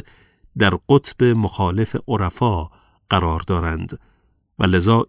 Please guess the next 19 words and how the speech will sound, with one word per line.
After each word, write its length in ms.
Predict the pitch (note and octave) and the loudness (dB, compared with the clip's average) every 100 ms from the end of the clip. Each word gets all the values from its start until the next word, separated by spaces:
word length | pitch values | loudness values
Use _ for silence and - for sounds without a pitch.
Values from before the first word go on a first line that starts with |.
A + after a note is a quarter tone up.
| - | 0
این 240 | D#3+ C#3+ | 0 0
همه 400 | - C3 B2 A#2+ | 0 0 2 2
با 280 | A#2 G2+ - | 0 0 0
عرفا 400 | A2+ F#2 - G2+ | -2 -2 -2 -2
دشمنی 500 | F#2 F#2 - F2+ G#2+ | -2 -6 -4 -2 0
می‌کنند 680 | B2+ A#2+ B2 B2 C3 C3+ C3 - _ _ - | -2 -2 0 2 2 0 -2 -8 _ _ -6
و 320 | G2 G2 A2 | 0 0 0
سرسختی 880 | - A2 E2+ E2+ G#2+ F#2 - C#3 F#2 | -4 -2 -2 -2 -4 -4 -4 -2 -2
می‌نمایند، 840 | E2+ E2 E2 D#2+ E2+ E2+ - - - _ _ _ _ _ - | -2 -4 -4 -4 -6 -8 -10 -14 -16 _ _ _ _ _ -2
چرا 280 | G#2 F2+ | 2 2
که 220 | E2 G2+ F2+ | 0 -2 -2
صد 280 | - G2+ - | 0 -2 0
درصد 480 | A#2 G#2+ - D3 B2 - _ _ _ _ | 0 2 2 2 0 -8 _ _ _ _
با 180 | G#2 F#2+ | 2 2
یکدیگر 600 | F2+ G2 - G#2+ A2 C3+ | 2 -2 -2 -4 2 2
در 300 | C3 A#2 G#2 | 2 0 0
ممشا 680 | F#2+ F#2+ F2+ E2+ - B2 B2+ | 2 2 0 -2 -2 -2 -2
مختلف 680 | A#2 G2 - A#2+ B2+ D3 - | -2 -4 -4 -4 -2 -4 -6
هستند. 500 | F2+ - - - - | -6 -6 -8 -14 -18